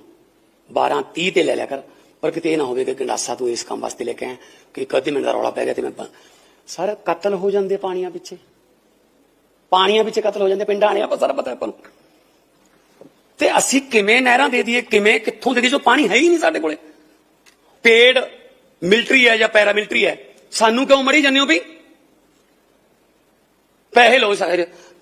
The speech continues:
ਜਦੋਂ ਪਠਾਨਕੋਟ ਅਟੈਕ ਹੋਇਆ, ਮੈਂ ਐਮਪੀ ਸੀ ਉਦੋਂ, ਕਾਂਗਰਸ ਦੀ ਸਰਕਾਰ ਸੀ ਇੱਥੇ। ਪਠਾਨਕੋਟ ਅਟੈਕ ਹੋਇਆ, ਪਠਾਨਕੋਟ ਐਨਕਾਊਂਟਰ ਹੋ ਗਿਆ, ਕੈਜੂਅਲਟੀ ਇੱਧਰਲੇ ਪਾਸੇ ਵੀ ਹੋ ਗਈ, ਉੱਧਰਲੇ ਪਾਸੇ, ਉਦੋਂ ਤਾਂ ਮਾਰ ਹੀ ਦਿੱਤੇ ਸਾਰੇ।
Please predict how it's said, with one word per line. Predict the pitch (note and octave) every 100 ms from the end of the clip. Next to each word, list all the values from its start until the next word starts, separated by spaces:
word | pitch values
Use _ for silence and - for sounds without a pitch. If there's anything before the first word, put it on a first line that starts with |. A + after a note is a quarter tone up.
| _ _ B2
ਜਦੋਂ | E3+ E3+ B3
ਪਠਾਨਕੋਟ | - - F3+ G#3+ B3 A#3
ਅਟੈਕ | G3+ G#3 F#3
ਹੋਇਆ, | E3 D#3 - - _ _ _ _ _ _ _ _ B2+
ਮੈਂ | F#3
ਐਮਪੀ | G#3+ G3 A#3
ਸੀ | F3
ਉਦੋਂ, | G2+ - - _ _ _ _ _ _ _ _
ਕਾਂਗਰਸ | F3 G3 F3+
ਦੀ |
ਸਰਕਾਰ | - F3+ D#3
ਸੀ | C3+ A#2
ਇੱਥੇ। | C3+ - _ _ _ _ _ _ _ _ -
ਪਠਾਨਕੋਟ | E3+ G3+ A3 G#3+
ਅਟੈਕ | G3 G3 G3+
ਹੋਇਆ, | G3+
ਪਠਾਨਕੋਟ | G3 F3+ F3+ F#3 F3+ F3+ - - -
ਐਨਕਾਊਂਟਰ | D#3+ F3 E3+ F#3
ਹੋ | D#3+
ਗਿਆ, | E3+ E3+ D#3 - - _ _ _ _ _ - - _
ਕੈਜੂਅਲਟੀ | D#3+ E3 F#3+ F#3+ D#3
ਇੱਧਰਲੇ | D#3+ F3+
ਪਾਸੇ | F3 F3+
ਵੀ | E3+
ਹੋ | D#3+
ਗਈ, | D#3+
ਉੱਧਰਲੇ | E3+ F#3 F3+
ਪਾਸੇ, | E3+ C#3+
ਉਦੋਂ | - D#3+
ਤਾਂ | E3
ਮਾਰ | D3 D3
ਹੀ |
ਦਿੱਤੇ | D3+ -
ਸਾਰੇ। | - C#3